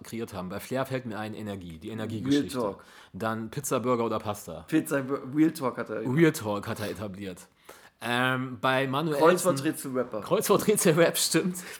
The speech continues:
Speaker 1: Bei Manuelsen war es, an diesem Tisch wird nicht gelogen.
Speaker 2: Äh, tamam.
Speaker 1: Tamam, ähm, Kaffee Full.
Speaker 2: Kaffee
Speaker 1: Das
Speaker 2: Full.
Speaker 1: legendäre Interview über die Geschichte mit Arafat, Shindy und
Speaker 2: Schweiß.
Speaker 1: Bushido.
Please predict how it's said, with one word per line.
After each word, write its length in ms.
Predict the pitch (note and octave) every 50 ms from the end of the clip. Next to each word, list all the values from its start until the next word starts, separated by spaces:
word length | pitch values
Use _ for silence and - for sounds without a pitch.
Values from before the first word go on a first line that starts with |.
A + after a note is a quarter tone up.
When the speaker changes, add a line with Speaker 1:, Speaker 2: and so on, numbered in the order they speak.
| - - -
Speaker 1:
Bei 140 | - D3 C3+
Manuelsen 680 | C#3 C#3+ C#3+ C#3+ C3+ C3+ D3 E3+ F3 D#3+ D3+ D#3 D3 C3
war 180 | C3 B2+ C3+
es, 100 | C3+ B2+
an 100 | B2 B2
diesem 220 | C3 C3+ C#3 C3+ -
Tisch 260 | - F3+ F3 - -
wird 160 | C#3 C3+ C#3+
nicht 160 | C#3 C3 -
gelogen. 560 | - A2+ B2 C#3+ D#3 E3+ E3+ E3+ E3 E3 D#3
Speaker 2:
Äh, 100 | - D3 D3 - - - -
tamam. 520 | - E3+ D3+ D3 D#3 A#3 F#3+ E3 - - - - - - - _ _ -
Speaker 1:
Tamam, 420 | - C3 B2 C3 C3+ C#3 C3+ A#2+ G#2+
ähm, 440 | G2+ A2 B2+ C3 C3 C3 C3 C3 C3
Kaffee 360 | - D#3 D#3 - D3+ C#3+ C#3
Full. 480 | - - D#3 E3 F3 F3+ F#3+ F#3 F3 F3+
Speaker 2:
Kaffee 260 | - E3+ D#3+ - E3
Speaker 1:
Das 120 | C#3+ B2+ -
Speaker 2:
Full. 140 | F#3+ F#3
Speaker 1:
legendäre 420 | F#3 E3 D#3 C3+ C3 C#3 C#3 C3 C3
Interview 440 | C#3 C#3 C#3+ C3+ B2+ B2+ B2+ B2+ A#2+
über 220 | A2+ G#2+ A#2+ A2+
die 140 | A2 A#2 G2+
Geschichte 400 | A#2+ A2+ - B2+ A#2 - - G#2+
mit 80 | G2+
Arafat, 480 | F#2+ G#2+ A2+ A#2 A2 - A#2 A2 A2 -
Shindy 180 | - - G#2 D#3
und 60 | D3+
Speaker 2:
Schweiß. 160 | D#3 D3+ C#3
Speaker 1:
Bushido. 560 | A2 - - - B2 B2 B2+ B2+ C3 C3 C3